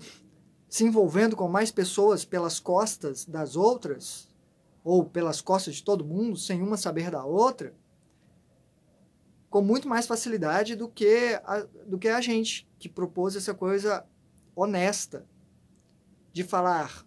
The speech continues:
"Olha, vamos lidar com isso de forma madura." Isso é algo que acaba nos deixando mais separados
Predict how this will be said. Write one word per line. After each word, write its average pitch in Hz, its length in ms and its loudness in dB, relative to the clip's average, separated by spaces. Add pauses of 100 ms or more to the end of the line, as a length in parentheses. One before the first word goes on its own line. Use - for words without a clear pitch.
"Olha, 190 240 4
vamos 196 260 -4
lidar 175 360 0
com 151 140 -10
isso 202 300 -4
de 147 120 -12
forma 156 580 -6 (380)
madura." 165 640 0 (880)
Isso 190 380 2
é 190 80 6
algo 202 320 4
que 220 580 2 (1500)
acaba 208 1040 2 (560)
nos 180 260 -2
deixando 185 800 0 (1200)
mais 180 380 0
separados 185 1300 0